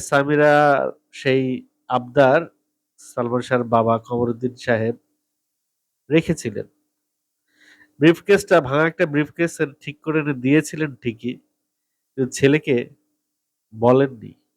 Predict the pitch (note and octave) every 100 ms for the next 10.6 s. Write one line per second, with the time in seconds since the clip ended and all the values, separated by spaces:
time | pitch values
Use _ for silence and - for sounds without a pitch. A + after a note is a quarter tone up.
0 | _ _ _ _ _ _ _ _ _ -
1 | - - _ - A3 B3+ F3 F#3+ G3 -
2 | G#3 G#3 E3+ D#3+ G3 F3+ - _ _ _
3 | _ _ _ C#3 C3+ D3 C#3 - - _
4 | _ - B2+ D3 C#3 - - E3+ D#3+ D3+
5 | D3 - _ _ A2+ A#2+ C3 B2+ - A2+
6 | A2 - _ _ _ _ _ _ _ _
7 | - G#2 C3 C#3+ D#3 _ - C3 C3+ D#3
8 | D#3+ D#3 D3 A#2 A2+ C3 _ _ _ _
9 | _ _ - B2+ B2 B2+ B2 - B2 A#2+
10 | - A#2 - - A#2